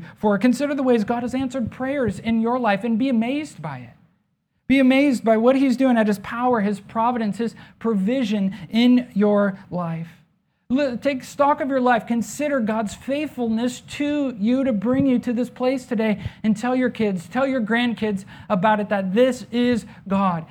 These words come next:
It is his doing. It is what he has done in our life. Let us be quick to see what is around us and what God is doing, and then give him the praise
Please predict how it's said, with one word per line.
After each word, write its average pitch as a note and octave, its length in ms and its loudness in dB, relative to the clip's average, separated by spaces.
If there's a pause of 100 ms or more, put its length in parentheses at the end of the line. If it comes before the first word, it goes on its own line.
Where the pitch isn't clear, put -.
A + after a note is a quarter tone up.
(140)
It F#3 100 -2
is G3 220 -2
his A#3 400 0
doing. F3 320 -2
It G3 100 2
is F#3 140 0
what F#3+ 160 0
he A#3 320 2
has E3+ 340 -2 (220)
done F3+ 360 -2 (200)
in G3+ 340 0
our E3+ 320 -2 (180)
life. E3+ 320 -2
Let A3 280 2
us A3+ 180 -2
be G3 180 0
quick G#3 420 -6
to G3 120 -2
see B3 560 -2 (160)
what G#3+ 220 0
is G#3 120 -2
around F#3 380 -4
us F3+ 160 -6
and G3 140 -2
what G3 180 -2
God G3 300 0
is G3+ 260 -2
doing, G3+ 400 -4
and F#3 300 -2
then G3 260 -2
give F#3+ 300 -2
him F3+ 640 -4 (220)
the F3+ 100 -4
praise F3 600 -4